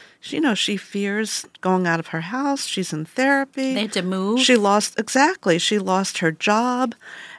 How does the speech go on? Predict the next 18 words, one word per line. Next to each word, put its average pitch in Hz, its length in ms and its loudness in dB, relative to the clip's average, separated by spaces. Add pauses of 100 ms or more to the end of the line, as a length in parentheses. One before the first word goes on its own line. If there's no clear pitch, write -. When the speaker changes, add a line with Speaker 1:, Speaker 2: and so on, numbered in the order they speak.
Speaker 1:
And 233 420 4 (760)
they 240 180 4
played 466 420 0
some 254 280 0
of 277 180 -2
these 220 320 -2 (460)
horrible, 302 600 -2
horrible 262 500 0
messages - 840 -2
that, 82 240 -2 (760)
you 233 100 -2
know, 180 240 2
threaten 196 480 2
lynchings 240 960 0
and 151 580 -2 (640)
death. 190 480 0
And 196 280 -2
it's, - 380 -4